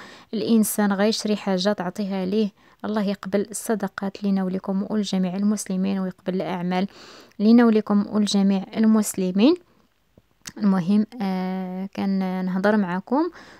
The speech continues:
وكنشرح لكم في نفس الوقت الفصله ديال، آه، الصويك. واخا كما قلت لكم في الفيديو السابق كنت، آه، كنهضر هكا كنشرح لكم، لكن حيدت الصوت في المونتاج وانا كنمونطي هذا الفيديو، ولكن راه باين الشرح باين،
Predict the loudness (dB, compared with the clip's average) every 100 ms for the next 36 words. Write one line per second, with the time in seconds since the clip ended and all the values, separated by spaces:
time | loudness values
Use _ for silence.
0 | -10 -2 0 0 -2 -2 -2 2 2 2
1 | 0 -2 -2 -2 2 0 -2 -18 -12 -10
2 | -8 -6 -4 -2 -4 _ -6 -2 0 -2
3 | -6 -8 -6 -6 -6 -8 -10 -4 -2 0
4 | -2 -4 -10 -4 -4 -4 -12 -20 -14 -2
5 | 0 0 -4 -6 -4 -4 -2 -2 -2 -2
6 | -2 -4 -4 -2 -4 -6 -4 -4 -4 -6
7 | -6 -4 -4 -6 -2 0 2 2 -2 -2
8 | -6 -6 -6 -6 -6 -6 -4 -2 -2 -2
9 | -6 -8 -6 -8 -8 -8 -4 -4 -4 -12
10 | -20 -20 _ _ _ _ _ _ _ _
11 | 0 4 6 6 6 4 4 4 4 2
12 | 0 0 2 0 -2 -4 -2 -2 -2 0
13 | -2 0 0 2 0 2 2 2 2 2
14 | 4 4 4 2 0 -2 -2 -2 0 2
15 | 2 0